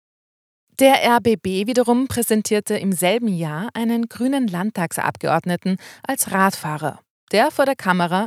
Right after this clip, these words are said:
neue Radfahrwege lobte. Alexander Kissler kommentiert dazu in der N Z Z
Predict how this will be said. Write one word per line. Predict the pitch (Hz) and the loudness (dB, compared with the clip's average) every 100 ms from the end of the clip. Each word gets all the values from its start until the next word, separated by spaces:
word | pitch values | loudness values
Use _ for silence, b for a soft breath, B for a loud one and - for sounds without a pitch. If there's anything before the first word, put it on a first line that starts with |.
| - | -2
neue | 220 240 240 | 0 0 0
Radfahrwege | 175 190 - - 156 147 147 151 147 | 0 0 -2 -6 -4 -4 -6 -6 -4
lobte. | 143 120 139 117 _ _ _ _ _ _ _ _ B B B B | -6 -8 -10 -12 _ _ _ _ _ _ _ _ B B B B
Alexander | 302 - 269 311 - | 0 2 0 0 -2
Kissler | 240 254 185 180 | 0 0 2 0
kommentiert | - 202 202 - 202 - | 0 0 0 -2 -4 0
dazu | 165 175 233 | 0 0 -2
in | 226 180 | -2 -2
der | 160 | -4
N | 160 175 | -4 -6
Z | 156 - | -8 -6
Z | 196 | -6